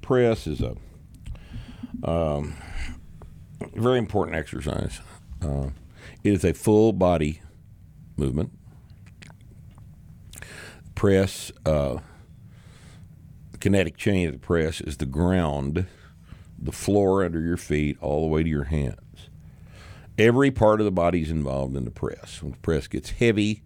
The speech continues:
there's probably not any better an abdominal exercise in the gym than a press. Presses are hard. Presses are technical. Presses are, are very, very sensitive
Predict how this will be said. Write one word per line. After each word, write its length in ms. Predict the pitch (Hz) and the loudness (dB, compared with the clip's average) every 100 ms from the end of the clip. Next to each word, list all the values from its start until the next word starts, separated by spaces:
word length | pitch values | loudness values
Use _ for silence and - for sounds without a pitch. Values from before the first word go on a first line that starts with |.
| - - - - - - | -20 -20 -20 -20 -18 -6
there's 160 | 92 - | -4 -2
probably 380 | - 104 107 | 4 4 6
not 280 | 92 95 95 | 4 2 2
any 200 | 90 95 | 2 0
better 340 | 71 87 80 82 | 0 0 0 0
an 100 | 87 | -2
abdominal 640 | 85 76 82 85 76 78 | -2 0 0 0 -2 -4
exercise 640 | 76 - - 67 71 69 | -6 -8 -8 -4 -4 -2
in 140 | 76 69 | -2 -2
the 60 | |
gym 280 | 80 107 - - - - - - - - - - - - - - - - - - | 0 0 -2 -10 -20 -20 -20 -20 -18 -18 -18 -20 -20 -20 -20 -20 -20 -20 -20 -10
than 120 | 76 | -8
a 40 | 69 | -4
press. 580 | - 123 73 - - - - - | -2 -2 -2 -12 -18 -18 -18 -6
Presses 400 | 82 87 87 76 | -2 -2 -2 -4
are 160 | 64 65 - - - - - | -4 -8 -12 -20 -20 -12 2
hard. 520 | 117 98 69 58 58 - - - - - - - - - - | 4 4 2 -6 -12 -16 -20 -20 -20 -20 -18 -18 -18 -6 0
Presses 340 | 98 98 90 | 2 2 2
are 80 | 92 | 0
technical. 800 | - 113 - 87 - 53 50 - | 2 2 2 -6 -6 -10 -10 -4
Presses 420 | 87 87 87 78 | 0 0 -2 -2
are, 240 | 71 65 - - - - - - | -2 -4 -8 -16 -20 -20 -14 -6
are 200 | 73 62 - - | -4 -6 -10 -4
very, 480 | 78 110 131 143 | 2 4 6 4
very 320 | 113 110 110 104 | 4 4 4 2
sensitive 960 | - - 113 - 73 85 73 71 - | -2 0 0 0 -4 -2 -2 -2 -8